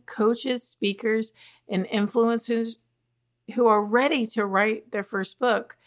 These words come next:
Um, maybe they've been teaching a Bible class for a while. I have people who've come to me and they've been faithfully teaching a Bible class in their church for years, but they just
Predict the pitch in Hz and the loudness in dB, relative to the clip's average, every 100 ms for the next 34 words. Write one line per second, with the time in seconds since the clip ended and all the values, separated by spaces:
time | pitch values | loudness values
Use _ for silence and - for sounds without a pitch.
0 | - - 196 208 208 214 196 196 196 185 | -20 -10 -4 0 0 2 2 2 0 -2
1 | - 254 240 240 226 214 226 226 233 233 | -4 -4 -2 0 4 6 4 2 4 2
2 | 233 - 233 226 220 233 240 226 208 220 | 2 -4 -2 2 6 6 6 4 2 0
3 | 196 240 226 208 202 - 214 202 214 208 | -4 -8 -2 -2 -2 -2 -2 -2 -2 -2
4 | 202 196 208 202 196 - - _ - 277 | -2 -2 -2 -4 -4 -14 -20 _ 0 0
5 | - - 262 254 240 - 262 302 254 226 | 0 -2 -2 0 -4 -6 -8 -2 0 4
6 | 220 233 240 - 220 220 233 214 196 185 | 4 4 0 2 4 2 -2 -2 -2 -4
7 | - - 226 240 - 220 196 185 202 233 | -4 -2 0 0 -4 -6 -6 -4 0 0
8 | 254 254 233 214 214 208 226 - | 0 -4 -6 0 0 0 -4 -6